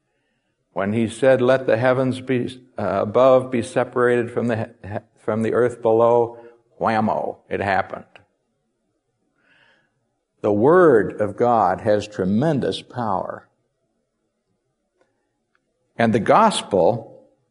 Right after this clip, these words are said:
is good news from God. It is a message, a word from God.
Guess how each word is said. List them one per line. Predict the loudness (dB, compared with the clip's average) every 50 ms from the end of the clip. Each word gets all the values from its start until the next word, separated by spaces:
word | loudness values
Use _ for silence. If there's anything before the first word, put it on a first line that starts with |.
| _ _ _ _ 0
is | 2 4 6 6 6 6 4 2 0 -6 -12 -14 -6 0
good | 4 6 6 6 6
news | 4 4 6 6 6 4 4 4 2 2 0 -4 -6 -8 -14 -20
from | -10 -4 0 0 2 2 2 2 2
God. | 2 2 2 2 0 0 0 -2 -4 -6 -12 -20 _ _ 0
It | 2 2
is | 4 2 2 2
a | 2 2 2
message, | 2 0 2 2 2 2 0 0 -2 -2 -2 -4 -6 -6 -4
a | -2 0 0
word | 0 0 2 2 2 4 4 4 2 2 -2
from | -6 -8 -4 -2 0 2 2 2 2
God. | 2 0 0 0 0 0 -2 -2 -4 -8 -12 _